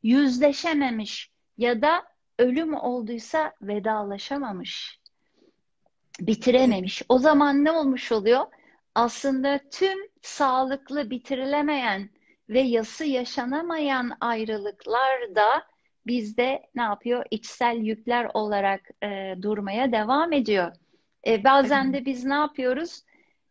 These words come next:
Speaker 1: İşte o yaşanmışlıklarımız ve hayal kırıklıklarımızdan dolayı ağzımız "ilişki istiyorum" diyor.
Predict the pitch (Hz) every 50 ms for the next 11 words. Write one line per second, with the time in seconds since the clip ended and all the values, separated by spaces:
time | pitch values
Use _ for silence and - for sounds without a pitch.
0 | _ - - 220 - - - 269 254 - - - 302 311 285 269 262 269 - 285
1 | 262 254 254 262 269 269 - - 262 254 - 262 262 240 247 262 262 240 247 240
2 | 240 226 226 240 240 254 262 269 269 269 - 254 226 220 214 - 208 220 226 -
3 | 214 220 208 208 214 214 208 196 196 208 202 196 202 196 190 190 190 185 185 185
4 | 190 269 330 339 339 - _ _ _ _ _ _ _ - - - 254 254 262 262
5 | 254 233 254 277 269 269 277 247 220 - - 254 233 262 247 - - - - -
6 | 302 254 - 208 - - - - 202 202 202 190 190 196 190 185 185 185 180 185
7 | 185 208 254 330